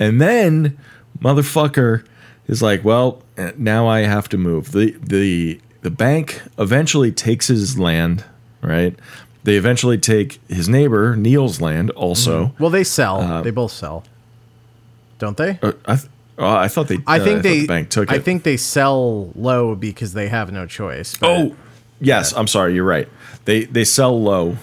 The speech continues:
Speaker 1: He says that, um, much less than what the land is actually
Speaker 2: Yeah.
Speaker 1: worth, and, and then he ends up moving to Omaha and working in, like, a steel mill or something.
Speaker 2: My God, you know, in
Speaker 1: Uh,
Speaker 2: the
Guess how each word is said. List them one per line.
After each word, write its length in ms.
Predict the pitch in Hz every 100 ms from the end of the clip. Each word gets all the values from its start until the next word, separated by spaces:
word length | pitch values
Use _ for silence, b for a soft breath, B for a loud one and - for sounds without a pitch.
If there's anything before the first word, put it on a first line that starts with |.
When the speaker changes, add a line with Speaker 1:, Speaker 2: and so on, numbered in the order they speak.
| -
Speaker 1:
He 180 | 107 113
says 260 | - 87 65
that, 220 | 60 - B B B - -
um, 440 | 80 82 80 -
much 280 | 107 107 -
less 240 | 101 87
than 180 | 95 85
what 140 | 87 69
the 100 | 85
land 200 | 78 71
is 60 |
actually 340 | 76 73 85 82
Speaker 2:
Yeah. 60 | 120
Speaker 1:
worth, 320 | 135 - - b b b b _
and, 540 | 98 101 101 98 92 - -
and 140 | 135 139
then 80 |
he 80 | 139
ends 220 | 135 131
up 80 | 131
moving 300 | 120 127 127
to 120 | 113
Omaha 600 | - 131 139 101 101 92 127 B B B B B -
and 180 | 110 107
working 300 | 117 113 117
in, 120 | 110
like, 160 | 101 90
a 40 |
steel 360 | 90 - 131 127
mill 240 | 107 92
or 80 | 90
something. 480 | - 85 78 90 104
Speaker 2:
My 160 | 98 95
God, 240 | 92 85
you 100 | 123
know, 160 | 151 151
in 220 | - 143
Speaker 1:
Uh, 100 | 135
Speaker 2:
the 340 | 123 113 90